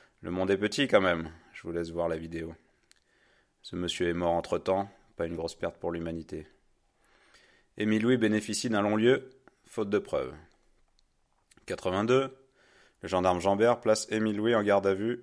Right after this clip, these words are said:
quarante-huit heures et il avoue les attouchements sur les mineurs placés chez sa compagne, mais rien d'autre. Les trois fillettes de la das se plaignent régulièrement, je cite, « Monsieur Émile leur fait faire des drôles de choses. »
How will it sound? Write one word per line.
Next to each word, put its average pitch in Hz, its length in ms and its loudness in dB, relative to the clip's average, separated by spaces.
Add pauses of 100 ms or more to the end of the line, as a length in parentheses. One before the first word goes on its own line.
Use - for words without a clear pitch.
(100)
quarante-huit 104 500 0
heures 110 300 4 (120)
et 98 100 0
il 98 120 4
avoue 104 180 2
les 98 160 0
attouchements 107 400 -2
sur 110 160 -2
les 90 100 -2
mineurs 92 340 -2
placés 104 280 -2
chez 95 140 -6
sa 87 140 -4
compagne, 107 480 0 (460)
mais 92 80 -8
rien 87 200 -4
d'autre. - 320 -16 (840)
Les 78 80 -10
trois - 160 4
fillettes 92 300 -2
de 85 80 -2
la 85 140 2
das 90 140 4
se - 180 -4
plaignent 90 220 0
régulièrement, 85 760 -2
je - 100 -14
cite, « - 380 -12 (480)
Monsieur 87 240 -2
Émile 107 400 0 (180)
leur - 140 -8
fait 82 120 -4
faire 90 280 2
des 82 100 -6
drôles 82 300 -8
de 82 80 -10
choses. » - 420 -16